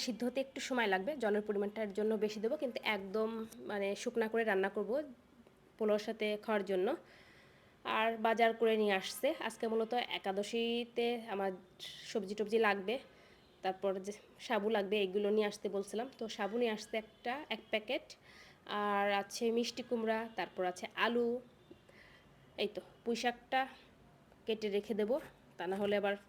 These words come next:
ফ্রিজে ওইভাবে রাখলে ভালো থাকে না। আর হলো জাম্বুরা।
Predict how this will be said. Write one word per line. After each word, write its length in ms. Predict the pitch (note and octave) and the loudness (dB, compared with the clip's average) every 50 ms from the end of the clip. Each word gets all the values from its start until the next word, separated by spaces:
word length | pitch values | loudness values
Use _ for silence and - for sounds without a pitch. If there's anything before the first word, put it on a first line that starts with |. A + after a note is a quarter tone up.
| - - - | -20 -14 -6
ফ্রিজে 380 | - A#3 G#3 F#3+ G#3 G#3 G3+ G#3 G#3 - - - - - - | -4 -2 -2 0 2 2 2 2 -2 -6 -12 -20 -14 -6 -2
ওইভাবে 240 | G#3+ G#3 G#3+ G3 G#3 G#3+ | 0 2 2 2 2 0
রাখলে 160 | G#3+ A3 A#3 G#3 G#3+ | 0 0 -2 0 0
ভালো 120 | A3 A3+ A#3 A#3 | 0 0 0 -2
থাকে 160 | A3 G#3+ G3+ A3 | -2 0 0 -2
না। 40 | C4 D4+ - - - - - - | -2 -4 -8 -14 -20 -12 -6 -4
আর 80 | F#3 F#3 F#3+ | -2 -2 -2
হলো 140 | F#3+ G#3 A#3+ C4 G#3+ G#3+ | 0 -2 -2 0 0 0
জাম্বুরা। 380 | F#3 F3+ F#3 F3 F#3 F3+ E3+ | 0 0 0 -2 -2 -2 -2